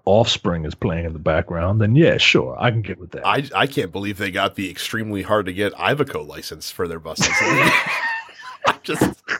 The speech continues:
Speaker 2: I'm beside myself with excitement <laughs> for Bus Simulator. Oh my God.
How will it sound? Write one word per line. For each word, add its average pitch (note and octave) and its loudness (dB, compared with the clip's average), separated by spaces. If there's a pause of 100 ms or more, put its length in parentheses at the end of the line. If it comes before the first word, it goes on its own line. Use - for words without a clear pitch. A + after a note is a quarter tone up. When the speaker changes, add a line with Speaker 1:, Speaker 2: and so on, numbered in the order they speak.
(800)
Speaker 2:
I'm F#3 4
beside - 0
myself F3 0
with A3 0
excitement - -2 (1200)
<laughs> - - (600)
for - 4
Bus - -2
Simulator. C#3 -2 (1200)
Oh G#3+ 6
my F3 0
God. E3 2